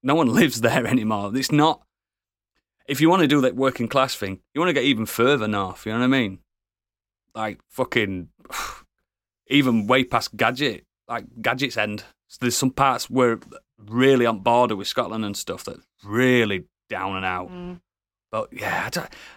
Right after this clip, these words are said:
Speaker 1: I think, I think, I think, like I said, I think they were just trying to use the Full Monty name.
Speaker 2: I suspect as well,
Speaker 1: Internationally, it was a, it was a hit.
Speaker 2: Did you say it was Disney Plus?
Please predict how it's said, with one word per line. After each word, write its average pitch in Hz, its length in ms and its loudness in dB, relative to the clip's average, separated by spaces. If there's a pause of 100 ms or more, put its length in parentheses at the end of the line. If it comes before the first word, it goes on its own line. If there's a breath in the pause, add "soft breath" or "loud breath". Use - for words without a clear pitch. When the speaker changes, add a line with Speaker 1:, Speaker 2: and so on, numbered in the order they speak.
Speaker 1:
I 165 80 -2
think, 165 160 2
I 160 80 4
think, 147 260 2
I 131 80 0
think, 123 220 0
like 104 180 -4
I 104 40 -10
said, 92 360 -4
I - 80 -10
think 123 160 -4
they 110 60 -4
were 113 80 -2
just - 180 -8
trying 117 540 0
to 107 280 -2 (1160)
use 107 560 -2
the - 80 -16
Full 113 180 -2
Monty 101 280 -4
name. 95 340 -8 (140)
Speaker 2:
I 277 80 -4
suspect 302 480 -2
as 240 120 -4
well, 254 120 -4
Speaker 1:
Internationally, 120 580 2
it 92 80 -2
was 107 140 -4
a, - 80 -4 (160)
it 143 80 -2
was 143 180 4
a 113 60 4
hit. - 360 -4 (140)
Speaker 2:
Did 277 120 -8
you 269 60 -4
say 294 180 2
it 240 40 4
was 226 100 0
Disney 254 260 -4
Plus? 185 500 -4